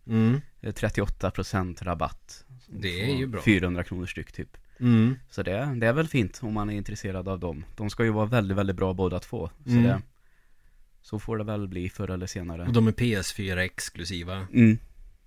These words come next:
Speaker 1: dessutom.
Speaker 2: Ja.
Speaker 1: Så att det får man väl kanske tänka på då.
Speaker 2: Ja. Men annars så ser man just som du säger, köpa T V. Eh, det man kan göra verkliga, verkliga kap, det är väl på de här lite dyrare prylarna.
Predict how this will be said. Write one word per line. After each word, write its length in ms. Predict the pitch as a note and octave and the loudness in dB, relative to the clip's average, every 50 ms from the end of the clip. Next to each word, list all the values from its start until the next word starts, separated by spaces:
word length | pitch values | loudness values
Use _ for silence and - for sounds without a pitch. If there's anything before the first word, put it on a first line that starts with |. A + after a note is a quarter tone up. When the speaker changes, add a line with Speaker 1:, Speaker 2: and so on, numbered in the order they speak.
| - - _ | -20 -18 _
Speaker 1:
dessutom. 580 | G2+ G2 E2+ - - - E2 - - D2+ G#1+ - | -8 -6 -6 -6 -8 -10 -10 -12 -14 -14 -12 -6
Speaker 2:
Ja. 120 | F#2+ G2 | -4 -4
Speaker 1:
Så 100 | E2 - F2+ | -4 -4 -6
att 60 | - | -10
det 120 | - F2+ | -10 -10
får 120 | - - F2+ | -8 -8 -10
man 180 | F2 E2+ E2+ | -8 -8 -8
väl 260 | F2 F2 E2 E2 F2 E2 - - | -8 -8 -10 -10 -14 -16 -16 -14
kanske 240 | - F#2 E2+ - E2 | -12 -12 -10 -10 -12
tänka 300 | - F#2 F2 D#2+ E2+ D#2+ | -12 -12 -12 -12 -14 -14
på 140 | - F2+ D#2+ | -14 -14 -14
då. 100 | D2+ - - - | -14 -16 -16 -10
Speaker 2:
Ja. 160 | - - - - - _ - - - - _ _ _ _ | -10 -10 -10 -10 -14 _ -20 -20 -20 -20 _ _ _ _
Men 140 | - A#2+ B2 | 4 6 6
annars 220 | A#2+ G#2+ G#2+ - | 8 6 6 4
så 80 | - A#2+ | 2 0
ser 200 | - - A2+ G#2+ | 4 6 6 8
man 160 | G#2+ A2 A2 | 8 8 6
just 180 | G#2+ G#2 - - | 6 4 0 -2
som 140 | A#2 G#2 | -4 -2
du 120 | G2+ G#2+ G2+ | -2 -2 -4
säger, 440 | - - G#2 G2 F#2+ F#2 F2+ F2+ F#2+ | -4 -2 -2 -2 0 -2 -4 -4 -6
köpa 300 | - - G#2 - - G2 | -2 -2 0 0 0 -2
T 320 | - - A2+ G2+ F2+ F2 | 2 2 2 2 2 2
V. 180 | F2 G#2 A2 - - - - | 2 0 -2 -2 -4 -10 -10
Eh, 320 | - G#2 G2+ G2 G2+ G2 - - - - - - _ _ _ - - - _ - - - - | -6 -4 -2 -2 -2 -2 -4 -8 -18 -20 -20 -20 _ _ _ -20 -20 -20 _ -20 -20 -20 4
det 200 | - - A2 G2+ | 6 8 8 8
man 180 | G#2+ G#2+ G#2+ | 8 4 4
kan 140 | - A#2 A2 | 4 4 6
göra 200 | G#2 G2+ G2+ G2+ | 6 6 6 6
verkliga, 520 | F#2+ A2+ A2 F#2+ F2 - - A#2 A#2+ A#2 | 6 6 4 4 4 0 0 2 4 6
verkliga 380 | A2+ A#2 G#2 F2+ - - G2 F#2+ | 6 6 6 4 4 2 0 0
kap, 340 | - - F2+ E2 - - - | 2 0 -2 -2 -2 -2 2
det 60 | A2 A2 | 4 4
är 80 | G#2 | 4
väl 140 | F#2+ G2 F#2+ | 4 2 0
på 120 | - - G2 | 0 -2 -2
de 120 | G2 F#2+ | -2 0
här 100 | G#2 F2+ | -2 -2
lite 300 | F2 F2+ - F#2+ F#2 F#2 - - - - - - _ _ - _ _ _ | -4 -4 -2 -2 -2 -2 -6 -10 -20 -20 -20 -20 _ _ -20 _ _ _
dyrare 680 | _ G2+ F#2+ - C3 C#3 A#2+ G#2+ G#2 G#2 A2+ A#2+ C3 C#3 | _ -2 6 8 8 8 8 6 6 6 6 4 4 2
prylarna. 480 | - - C#3+ B2+ G2+ F2+ E2+ D2 C2 | 2 6 8 8 8 8 4 0 -2